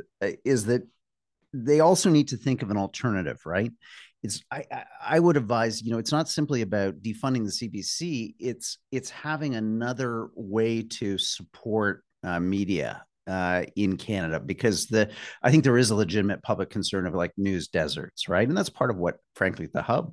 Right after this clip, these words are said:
we're trying to solve here. So I, I would think maybe the, the more free market solution is some kind of voucher or some kind of tax treatment that allows people to, you know, um, let's say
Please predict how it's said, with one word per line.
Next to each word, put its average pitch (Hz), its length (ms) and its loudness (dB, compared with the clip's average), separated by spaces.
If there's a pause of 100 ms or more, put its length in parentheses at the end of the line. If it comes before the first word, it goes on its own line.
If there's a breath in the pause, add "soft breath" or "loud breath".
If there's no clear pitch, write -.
(100)
we're 95 140 -2
trying 87 260 0
to 80 80 0
solve 87 360 2
here. - 200 -10
So 87 200 -4
I, 139 220 6 (400 loud breath)
I 127 100 2
would 160 140 4
think 117 180 2
maybe 113 340 4
the, 110 200 0 (220)
the 113 120 -2
more 113 220 4
free 110 240 0
market 156 380 4
solution 101 380 -2
is 92 120 -2
some 123 180 0
kind 101 260 0
of 73 160 -6
voucher 127 480 0
or 92 140 0
some 101 200 -6
kind 87 180 -4
of - 120 -10
tax - 420 -2
treatment 143 540 0
that 101 100 -2
allows 92 500 0
people 104 440 -6 (100)
to, 87 380 -2 (640 loud breath)
you 104 120 2
know, 82 380 0
um, 82 540 0 (480)
let's 82 300 -4
say 90 480 0